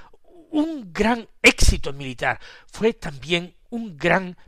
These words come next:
milagro que con fuerzas inferiores se obtuviera semejante victoria tan brillante. Aquella armada, la mayor parte de los buques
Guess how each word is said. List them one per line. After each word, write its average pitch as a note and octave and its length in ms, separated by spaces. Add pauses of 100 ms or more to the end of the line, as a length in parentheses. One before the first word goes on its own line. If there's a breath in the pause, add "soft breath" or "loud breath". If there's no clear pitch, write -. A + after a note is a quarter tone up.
milagro E3+ 560
que - 160
con F#3+ 240
fuerzas G#3+ 640 (400 soft breath)
inferiores F#3+ 960 (800)
se - 200
obtuviera C#3+ 640 (460 soft breath)
semejante D#3+ 1040 (120)
victoria C#3+ 880 (300 soft breath)
tan E3 240
brillante. A#2 600 (1700 soft breath)
Aquella E3 640
armada, E3+ 640 (360 loud breath)
la D3+ 140
mayor D#3 460
parte E3+ 380
de C3+ 80
los D3 180
buques B3 680